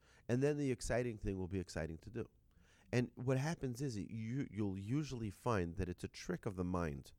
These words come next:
It's a re-, it really is a trick of the mind, 'cause it,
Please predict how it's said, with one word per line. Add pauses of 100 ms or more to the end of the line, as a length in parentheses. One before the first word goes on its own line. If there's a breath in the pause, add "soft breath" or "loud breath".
(1500 soft breath)
It's
a
re-,
it
really
is
a
trick
of
the
mind,
'cause
it,